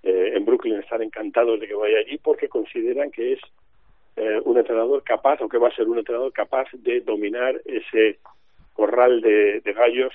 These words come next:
que es ahora mismo el vestuario de los, eh, de los Brooklyn Nets. Veremos a ver, ¿no? Pero bueno, la, la, la operación ha sido así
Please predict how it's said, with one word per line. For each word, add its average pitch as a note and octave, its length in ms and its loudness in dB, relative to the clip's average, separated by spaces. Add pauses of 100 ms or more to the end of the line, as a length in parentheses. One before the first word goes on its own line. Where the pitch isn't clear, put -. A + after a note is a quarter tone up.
que A2+ 220 -2
es A2+ 120 -12
ahora G#2 180 -8
mismo A2+ 600 -6
el F#2+ 160 -12
vestuario G#2 680 0
de G2 80 -2
los, F#2 220 -8 (160)
eh, F2+ 200 -18
de F#2 80 -14
los F#2 160 -12
Brooklyn F#2+ 400 -12
Nets. F#2 220 -12 (600)
Veremos B2+ 440 4
a G2 60 -2
ver, F#2 220 -4
¿no? C3+ 120 -8
Pero A2+ 200 -2
bueno, A#2 200 0
la, G2+ 120 2 (120)
la, G#2 320 -4
la A2 80 -2
operación G#2+ 440 -4
ha - 80 -8
sido A#2+ 260 -2
así - 420 -2